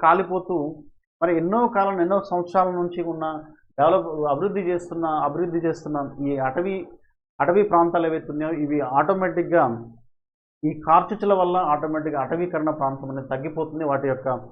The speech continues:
వైశాల్యం అనేది. ఈ రెండు వేల ఇరవై రెండు నవంబర్ నుంచి రెండు వేల ఇరవై మూడు జూన్ మధ్య దేశవ్యాప్తంగా రెండు లక్షలకు పైగా కార్చిచ్చు దుర్ఘటనలు నమోదయ్యాయని, ముఖ్యంగా ఒడిషా, ఛత్తీస్గఢ్,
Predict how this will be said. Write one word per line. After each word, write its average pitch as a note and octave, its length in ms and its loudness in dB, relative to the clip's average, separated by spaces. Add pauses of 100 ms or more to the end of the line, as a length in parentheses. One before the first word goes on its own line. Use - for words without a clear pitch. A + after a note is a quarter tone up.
(380)
వైశాల్యం F3 460 4
అనేది. D#3+ 240 -4 (560)
ఈ E3 40 -6
రెండు E3 220 0
వేల G3+ 180 4
ఇరవై F#3 180 2
రెండు F3+ 220 0
నవంబర్ F3 520 2
నుంచి E3+ 280 0 (480)
రెండు E3 140 0
వేల G3+ 120 4
ఇరవై F3+ 180 2
మూడు E3 340 -2
జూన్ G3+ 320 0
మధ్య F3 360 0 (460)
దేశవ్యాప్తంగా G#3 720 2
రెండు E3+ 220 0
లక్షలకు F3+ 400 0
పైగా D#3+ 240 2
కార్చిచ్చు D#3 640 0
దుర్ఘటనలు C#3+ 460 -2
నమోదయ్యాయని, D3 640 0 (440)
ముఖ్యంగా F#3+ 420 2
ఒడిషా, D#3+ 680 2 (600)
ఛత్తీస్గఢ్, E3+ 680 0